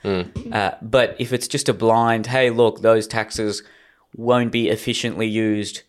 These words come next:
Speaker 2: uh, by, uh, unelected bureaucrats," which I don't necessarily disagree with because there isn't certain market pressures, but we're not looking at economic efficiency when we're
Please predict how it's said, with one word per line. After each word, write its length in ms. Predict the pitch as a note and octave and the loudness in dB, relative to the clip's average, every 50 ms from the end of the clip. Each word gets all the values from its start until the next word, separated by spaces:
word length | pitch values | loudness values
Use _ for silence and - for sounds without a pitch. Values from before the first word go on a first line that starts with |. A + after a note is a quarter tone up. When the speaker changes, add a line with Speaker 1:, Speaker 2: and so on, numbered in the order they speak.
| _ _ _ _ _ _ _ | _ _ _ _ _ _ _
Speaker 2:
uh, 400 | A#2 A2+ A2 G#2+ G#2 G#2 G2 F2+ - - - _ _ _ _ _ _ A#2 | 0 2 4 4 4 4 4 2 2 -2 -10 _ _ _ _ _ _ -4
by, 400 | A2 B2 A2+ A2+ A2 G#2+ G#2+ G#2+ | 0 2 4 4 4 6 6 6
uh, 180 | G#2+ G2+ G2+ - | 6 6 4 4
unelected 540 | G2+ A#2 A2+ G#2+ G#2+ G#2+ - - - F#2+ | 2 0 2 2 0 0 0 -2 -10 -6
bureaucrats," 640 | - B2 C3+ C#3+ B2+ - - A2+ G#2 G2 - - - - _ _ _ _ _ _ _ _ | 0 4 4 4 4 4 2 2 2 2 0 -4 -12 -14 _ _ _ _ _ _ _ _
which 200 | - F3 F3+ F3+ | 0 0 2 4
I 100 | G#3 F#3 | 4 4
don't 240 | E3 F3+ F#3+ - D#3 | 6 6 4 4 4
necessarily 600 | D#3+ D#3+ D#3+ D#3 - D#3+ D#3 C#3+ C3+ C3 B2+ A#2 | 2 2 2 2 2 4 4 6 6 4 2 2
disagree 580 | B2 C3 B2+ - C3 A2 A2+ A#2 B2 C#3 D3+ | 2 0 0 0 -2 -2 0 4 4 4 4
with 320 | C3+ A#2 A2 A2+ A#2 - - | 4 2 2 2 0 -2 -6
because 400 | B2+ - - B2 A#2+ A#2 A2 G2 | -8 -4 0 2 2 2 2 4
there 220 | B2 A#2 A#2 A#2+ | 4 4 6 4
isn't 280 | B2 A2+ A#2+ A#2 G#2+ G#2 | 4 2 0 -2 -4 -4
certain 400 | - - B2 A2+ G#2+ A2 A2 A2 | 0 0 0 0 0 -2 -4 0
market 380 | A2+ A2+ A#2 A#2+ - B2+ - | 2 2 2 2 0 -2 -8
pressures, 480 | - - B2+ A#2+ - - A#2 G#2 G#2 G2+ | -2 -2 -2 0 2 2 2 2 2 0
but 240 | G2 A#2+ A#2+ - - | 2 2 2 2 4
we're 140 | B2 A#2+ A#2+ | 2 2 4
not 260 | B2+ C#3+ D3 - A#2 | 4 2 2 0 0
looking 340 | A#2 C3 C#3+ - C#3+ C3 B2 | 2 2 2 2 0 0 2
at 80 | A2 | 2
economic 480 | A2 A2+ - A#2+ A#2 A2+ A2+ A2 G#2 A2+ | 2 2 2 0 -2 0 -2 -2 -2 -4
efficiency 540 | A2 - B2+ A#2+ - B2 A2+ - - A2 G#2+ | -2 -2 -4 -4 -4 -6 -6 -4 -2 -2 0
when 240 | G#2+ A2 G#2+ A2 | 0 0 -2 0
we're 280 | G#2+ G#2+ G#2 G#2 G#2 G2 | 0 0 0 0 0 -2